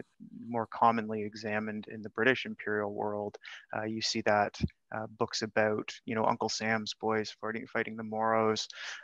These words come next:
um, a, a woman who, um, who lived for, for a time, an American woman who lived for a time in the Southern Philippines, um, published a, a collection of stories called, uh,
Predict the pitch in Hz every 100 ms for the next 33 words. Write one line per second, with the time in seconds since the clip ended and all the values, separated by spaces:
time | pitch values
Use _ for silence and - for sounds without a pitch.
0 | - 117 110 110 110 - - 110 107 107
1 | - 110 113 117 117 110 113 107 104 113
2 | - - 110 110 110 117 113 110 117 123
3 | 117 - - 104 - - 110 - - 110
4 | 107 104 110 104 104 101 107 107 107 107
5 | 110 - - 107 - 104 104 107 - 110
6 | 110 - 107 110 104 - 107 107 - 107
7 | 107 104 - - - - - 110 107 107
8 | - 131 117 113 - - - 110 107 -
9 | 120 113 - 110 104 - 113 113 113 110
10 | - 107 107 104 - 110